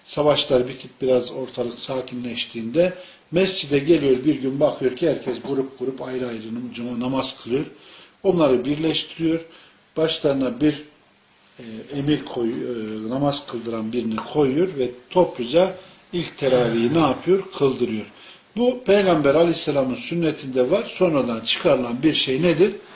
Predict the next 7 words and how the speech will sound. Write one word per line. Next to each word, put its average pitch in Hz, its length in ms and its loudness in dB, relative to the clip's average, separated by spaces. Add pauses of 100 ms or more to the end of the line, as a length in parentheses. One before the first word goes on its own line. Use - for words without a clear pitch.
(440)
Değildir. 165 460 4 (480)
İster 233 440 0
topluca 190 500 4
kılabilirsiniz. 127 880 -2 (280)
İster 196 340 2
hatimle 156 580 0 (140)
kılabilirsiniz. 117 680 0